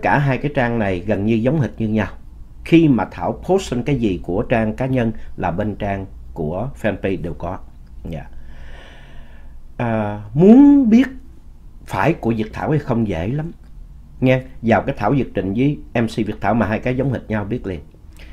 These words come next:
Cái hình ở trên cũng giống, rồi cái,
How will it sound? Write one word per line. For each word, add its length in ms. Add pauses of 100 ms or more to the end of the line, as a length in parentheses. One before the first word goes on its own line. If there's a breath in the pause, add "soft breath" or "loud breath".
(140 loud breath)
Cái 140
hình 240
ở 140
trên 200
cũng 220
giống, 260 (300 loud breath)
rồi 280
cái, 360